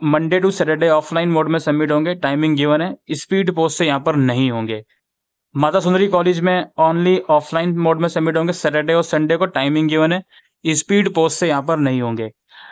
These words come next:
अदिति महाविद्यालय में ऑफलाइन सबमिट होंगे Monday to Saturday, टाइमिंग यहाँ पर गिवन है, और एंट्री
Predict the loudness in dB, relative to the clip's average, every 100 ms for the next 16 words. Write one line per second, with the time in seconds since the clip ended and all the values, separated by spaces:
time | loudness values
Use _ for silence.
0 | -10 -2 -2 0 2 2 2 0 0 2
1 | 2 2 2 0 0 -2 0 0 0 0
2 | 0 0 0 0 0 -2 -2 -2 -2 -2
3 | -4 _ _ -4 -2 0 2 0 0 -2
4 | -2 0 -2 -6 _ _ _ -4 0 4
5 | 4 0 -4 -4 -4 -2 -2